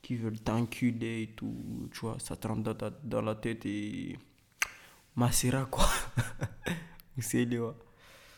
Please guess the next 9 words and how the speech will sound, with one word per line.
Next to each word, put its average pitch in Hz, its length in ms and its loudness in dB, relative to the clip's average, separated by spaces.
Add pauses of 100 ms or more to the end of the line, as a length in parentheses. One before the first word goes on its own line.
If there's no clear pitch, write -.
(280)
du 120 180 0
coup, 131 280 2
euh, 110 400 2
j'espère 113 420 -2
que, 131 120 0
euh, 113 680 4
vous 113 140 -4
allez, 113 440 2
euh, 110 220 0